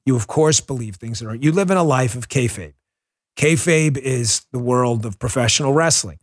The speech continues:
where, by the way, the, the action is real. The physicality is real, but the violence is obviously part of a show.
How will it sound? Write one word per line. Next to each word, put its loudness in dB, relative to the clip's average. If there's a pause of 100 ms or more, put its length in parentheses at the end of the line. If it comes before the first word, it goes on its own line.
(220)
where, 0
by 0
the 0
way, 2
the, -10 (680)
the 2
action 0
is -2
real. 0 (240)
The -8
physicality 2
is -2
real, 0
but -4
the 0
violence 2
is 0
obviously -2
part -6
of -8
a -8
show. 0